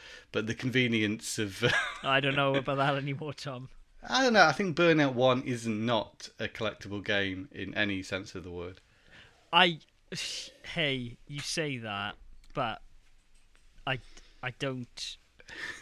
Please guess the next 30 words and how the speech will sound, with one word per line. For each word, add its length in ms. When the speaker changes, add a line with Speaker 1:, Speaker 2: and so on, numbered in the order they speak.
Speaker 2:
I 60
don't 300
agree, 540
'cause, 140
like, 180
Silent 420
Hill 180
Two, 540
I've 260
passed 380
up 100
on 60
so 300
many 200
copies 460
of 40
Silent 300
Hill 160
Two, 260
and 80
that 140
game 160
now 100
sells 300
for 80
fifty 320
quid. 220
Speaker 1:
But 140
it, 220
it, 200